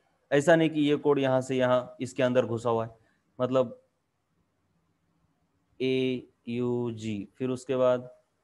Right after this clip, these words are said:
यहाँ से यहाँ तक ही एक code होगा सीयूसी,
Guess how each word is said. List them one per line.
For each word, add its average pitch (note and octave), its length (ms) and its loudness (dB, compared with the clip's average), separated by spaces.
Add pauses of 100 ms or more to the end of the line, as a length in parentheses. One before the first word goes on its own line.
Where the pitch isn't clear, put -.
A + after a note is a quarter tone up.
(1300)
यहाँ C#3+ 300 2
से E3+ 160 -2
यहाँ E3 280 2
तक E3+ 140 -4
ही F3 200 -2
एक D3+ 160 -4
code B2+ 180 2
होगा A2+ 240 -4 (1800)
सीयूसी, - 1160 -6